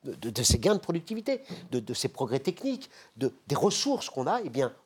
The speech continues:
on pourrait satisfaire de façon beaucoup plus ample des besoins en matière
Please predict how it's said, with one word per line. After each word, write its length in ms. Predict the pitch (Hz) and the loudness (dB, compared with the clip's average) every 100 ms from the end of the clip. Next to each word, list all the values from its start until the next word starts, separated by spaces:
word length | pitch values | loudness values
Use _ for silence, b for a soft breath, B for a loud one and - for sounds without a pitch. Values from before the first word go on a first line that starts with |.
| _ 147 | _ -8
on 100 | 131 | -8
pourrait 380 | - 147 139 190 | -4 -2 0 0
satisfaire 680 | - - 98 - 90 131 _ B B B | -2 -2 -4 -2 -4 -8 _ B B B
de 60 | 135 | 0
façon 360 | 131 - 139 - _ - | 2 2 0 -2 _ -8
beaucoup 400 | 139 294 285 214 | 2 4 4 -2
plus 300 | - 127 98 | -2 -2 0
ample 260 | 101 - - _ - | 0 -4 -16 _ 0
des 120 | 123 | 2
besoins 380 | 127 117 107 135 | 2 2 4 2
en 140 | 139 | 2
matière 420 | 107 104 113 107 | -2 0 0 0